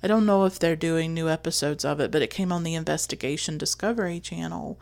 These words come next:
and it was about people who disappeared and nobody had seen them. And sometimes when you watch old episodes of Unsolved Mysteries with Robert Stack, one of my favorite shows, I love Robert Stack,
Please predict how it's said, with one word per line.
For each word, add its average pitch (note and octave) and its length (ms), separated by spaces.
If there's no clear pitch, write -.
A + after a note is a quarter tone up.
and F3 140
it E3+ 80
was F3+ 160
about D#3+ 340
people E3+ 300
who F3 80
disappeared G3 640
and E3 160
nobody E3 320
had F#3 220
seen G#3 400
them. E3+ 420
And F3 320
sometimes G3+ 540
when F3+ 140
you F3 100
watch E3+ 260
old D#3+ 160
episodes E3 560
of D3+ 80
Unsolved D#3 540
Mysteries E3+ 540
with D#3+ 160
Robert D3 360
Stack, D3+ 560
one D#3 160
of D#3 60
my D3+ 140
favorite D#3 440
shows, D3 600
I F3 80
love D#3 260
Robert D3 360
Stack, D3+ 520